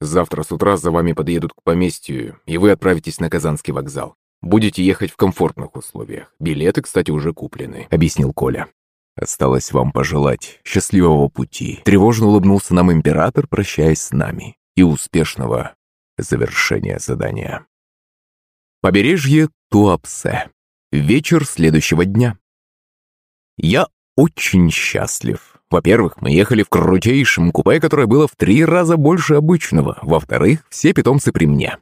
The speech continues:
Ну, почти все. Граби пришлось оставить в поместье, всё-таки он живёт в земле, а полиция я не особо хотел перед всеми. Ещё заденут его ненароком, путая с монстром из аномалии,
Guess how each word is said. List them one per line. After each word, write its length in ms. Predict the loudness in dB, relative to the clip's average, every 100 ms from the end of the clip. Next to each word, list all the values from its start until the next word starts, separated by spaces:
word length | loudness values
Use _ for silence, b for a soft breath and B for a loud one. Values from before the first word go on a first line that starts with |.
| _
Ну, 240 | 2 2 4
почти 340 | 0 -2 -2
все. 300 | -2 -10 -12 _ _ _
Граби 380 | -2 2 2 2
пришлось 360 | 0 2 0 0
оставить 380 | 0 2 0
в 20 | 0
поместье, 540 | 0 2 0 0 -2 B B
всё-таки 320 | -4 -2 2 4
он 120 | 4
живёт 300 | 2 4 2
в 80 | 2
земле, 420 | 0 2 4 2
а 200 | 0 -2
полиция 540 | -2 -2 2 0 2 0
я 80 |
не 80 | 2
особо 400 | -2 0 2 2
хотел 380 | 0 -2 -4 -4
перед 240 | -4 -8
всеми. 440 | -8 -8 -6 -6 -8 B
Ещё 320 | 0 2 0
заденут 640 | -2 -2 -2 2 2 2 2
его 160 | 2
ненароком, 480 | 4 4 4 2 0
путая 300 | 0 2 2
с 100 | 2
монстром 540 | 2 2 0 -2 0 2
из 200 | 0 0
аномалии, 600 | 2 4 2 4 2